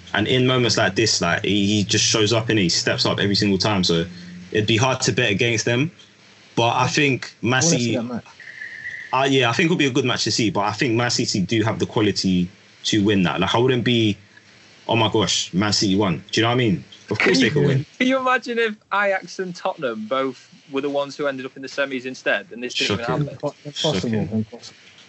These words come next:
Speaker 2: Impossible.
Speaker 1: Nah,
Speaker 2: I
Speaker 1: it's
Speaker 2: can, I can
Speaker 1: impossible.
Speaker 2: say that
Speaker 1: Anything's,
Speaker 2: can happen.
Speaker 1: nah, anything's a possibility in football, man. We, we know that. We've been watching it long enough to know
Speaker 2: Ajax
Speaker 1: that.
Speaker 2: knock out Juve? No way. Impossible.
Speaker 1: Bro, it's not impossible,
Speaker 2: If
Speaker 1: man.
Speaker 2: they're,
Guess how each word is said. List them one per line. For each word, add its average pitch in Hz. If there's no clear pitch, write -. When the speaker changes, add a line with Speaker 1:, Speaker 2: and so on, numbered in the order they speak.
Speaker 2:
Impossible. 110
Speaker 1:
Nah, 95
Speaker 2:
I 90
Speaker 1:
it's 90
Speaker 2:
can, 147
I 139
can 127
Speaker 1:
impossible. 156
Speaker 2:
say -
that -
Speaker 1:
Anything's, 117
Speaker 2:
can 107
happen. 104
Speaker 1:
nah, 101
anything's 117
a 92
possibility 98
in 90
football, 87
man. 87
We, 110
we 117
know 104
that. 82
We've 101
been 110
watching 107
it 90
long 95
enough 87
to 95
know 196
Speaker 2:
Ajax -
Speaker 1:
that. 208
Speaker 2:
knock 208
out 185
Juve? 123
No 147
way. 117
Impossible. 117
Speaker 1:
Bro, 127
it's 107
not 131
impossible, 90
Speaker 2:
If 85
Speaker 1:
man. 95
Speaker 2:
they're, 220